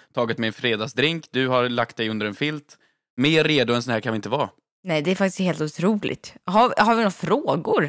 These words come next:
Speaker 2: den här veckan? Och sen så undrar jag också, Hampus, det, det, det, om man ska gifta sig, vart,
Speaker 1: Mm.
Speaker 2: eh, vart ska man gå då, tycker du?
Speaker 1: Till kyrkan.
Speaker 2: Ja, men om man vill i, i, liksom statligt.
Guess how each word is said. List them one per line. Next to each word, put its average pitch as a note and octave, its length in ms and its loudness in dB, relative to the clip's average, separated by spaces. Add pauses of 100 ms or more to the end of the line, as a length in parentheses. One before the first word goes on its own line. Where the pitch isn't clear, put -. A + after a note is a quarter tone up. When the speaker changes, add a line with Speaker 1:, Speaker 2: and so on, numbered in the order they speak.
Speaker 2:
den D3 120 2
här D#3+ 60 2
veckan? C#3 340 -4 (300)
Och A#3+ 100 2
sen C#4 200 2
så D#4+ 200 2
undrar C#4 320 2
jag A#3+ 140 6
också, A3+ 220 -2
Hampus, G3+ 360 0
det, G#3 120 -6 (420)
det, - 80 -2
det, A3 140 -6 (1160)
om D4+ 100 4
man E4 140 6
ska D#4+ 140 2
gifta D4+ 400 2
sig, F#3 400 2 (1300)
vart, D#4 240 4
Speaker 1:
Mm. B3+ 680 4
Speaker 2:
eh, A#3+ 40 -4
vart D4 160 4
ska B3+ 200 0
man G#3 200 2
gå D#3+ 180 0
då, D3 240 0
tycker G#3+ 280 -2
du? G#3+ 140 2 (360)
Speaker 1:
Till A2+ 120 -4
kyrkan. A2 400 0 (420)
Speaker 2:
Ja, D4+ 120 -2
men D#4+ 120 4
om D#4 80 4
man D4+ 180 2
vill C#4 200 2
i, A3+ 460 0
i, - 160 -4
liksom A#3+ 420 -4
statligt. A3+ 880 0